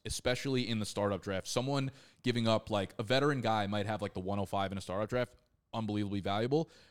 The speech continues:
might trade that one oh five to, to a new dynasty player for, like, their third, fourth, fifth,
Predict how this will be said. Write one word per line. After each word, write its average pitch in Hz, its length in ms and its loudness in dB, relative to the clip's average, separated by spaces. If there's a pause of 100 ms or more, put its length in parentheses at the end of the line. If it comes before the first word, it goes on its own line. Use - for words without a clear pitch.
(160)
might 120 280 2
trade 123 340 2
that 110 160 2
one 107 140 0
oh 104 60 2
five 120 520 -2 (180)
to, 113 180 0 (140)
to 123 160 2
a 104 40 2
new 120 400 2
dynasty 117 400 -4
player 147 420 0 (180)
for, 117 200 0
like, 104 240 4 (240)
their 101 160 2
third, 117 480 2
fourth, 110 380 -2
fifth, - 440 -4